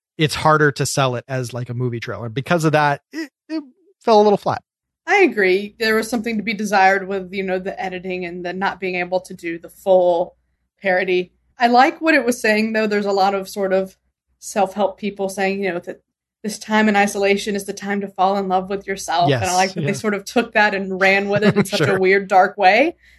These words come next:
Speaker 2: And so I appreciate, like, coming from that angle. I think it, it was a fun idea.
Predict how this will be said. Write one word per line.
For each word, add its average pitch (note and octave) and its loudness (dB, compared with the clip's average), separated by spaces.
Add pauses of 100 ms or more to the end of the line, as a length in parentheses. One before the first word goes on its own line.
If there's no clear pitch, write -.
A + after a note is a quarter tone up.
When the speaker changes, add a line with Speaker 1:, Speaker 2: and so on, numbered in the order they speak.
(160)
Speaker 2:
And C#4 -2
so E4+ 4
I D#4 8
appreciate, D#4 4
like, G#3+ 2
coming A#3 0
from A3 -2
that G3+ 4
angle. D4+ 4
I A#3+ 6
think G#3+ -4
it, G#3 -2 (260)
it A3 0
was G3+ 0
a G3+ -4
fun A3 0
idea. G#3+ 2